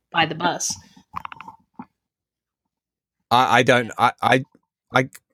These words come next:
Speaker 2: I kicked it back because it wasn't a product.
Speaker 1: Mm.
Speaker 2: Like, the pro-, the, the, the Splash Tours is a business, right? The Splash Tours bus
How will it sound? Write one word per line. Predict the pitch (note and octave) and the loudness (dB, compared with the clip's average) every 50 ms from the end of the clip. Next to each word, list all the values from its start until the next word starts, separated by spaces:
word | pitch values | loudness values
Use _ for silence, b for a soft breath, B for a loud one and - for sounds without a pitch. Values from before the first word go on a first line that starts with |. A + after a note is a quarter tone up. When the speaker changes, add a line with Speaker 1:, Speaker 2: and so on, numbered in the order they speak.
| _ C3 - | _ -10 -4
Speaker 2:
I | - A2+ A#2+ A#2 | -2 -2 0 0
kicked | - B2+ - - - G#2+ | -2 -4 -4 -6 -8 -8
it | G2 G#2 | -2 0
back | A2+ G#2 - - | 0 0 0 -4
because | G#2 G2 - A2+ G2+ | -6 -6 -6 -4 -4
it | G#2 D#2 | -4 -4
wasn't | F#2 G#2 G#2 G2 G#2 G2+ E2 | -2 -2 -2 0 -2 -4 -8
a | - - | -10 -6
product. | - - A2 G#2+ E2 - F#2+ - - - | -2 0 0 0 -2 -4 -8 -14 -18 -18
Speaker 1:
Mm. | _ _ _ - | _ _ _ -2
Speaker 2:
Like, | G2+ G2+ G2+ F2 | 0 0 0 -2
the | - F#2 | -6 -4
pro-, | - - C#3 C#3 - - | 0 2 2 2 2 2
the, | A2 A#2 A#2+ A2+ - - | 2 0 0 0 -4 -6
the, | B2 B2 - - - _ - | -6 -6 -6 -8 -12 _ 0
the | A#2 A2+ G#2+ | 2 2 2
Splash | - - - C3+ D3 - - | 2 0 0 2 0 0 -2
Tours | - - A#2 G#2+ G#2 G2+ G2 - - b b b b b b b b | -2 -2 0 2 2 0 -2 -4 -6 b b b b b b b b
is | B2+ G#2+ | -2 -2
a | G#2+ | 0
business, | F#2 A2 A#2+ A#2 - - - - - - - - _ _ _ _ _ _ _ _ _ _ _ _ _ _ _ | 0 0 0 0 -2 -6 -8 -8 -8 -8 -8 -10 _ _ _ _ _ _ _ _ _ _ _ _ _ _ _
right? | - F#2+ G2 G#2+ A#2 A#2 - b b b b b b | -4 0 2 2 0 0 -4 b b b b b b
The | - A2+ | -4 -4
Splash | - - - C#3 C#3+ D3 - - | -4 -2 0 0 2 2 0 -2
Tours | - C3+ B2 A#2 G2+ F2+ | -2 0 0 0 -2 -4
bus | F2 F2 B2 D3 C3 G#2 - - - - | -2 0 2 2 4 4 2 0 0 -2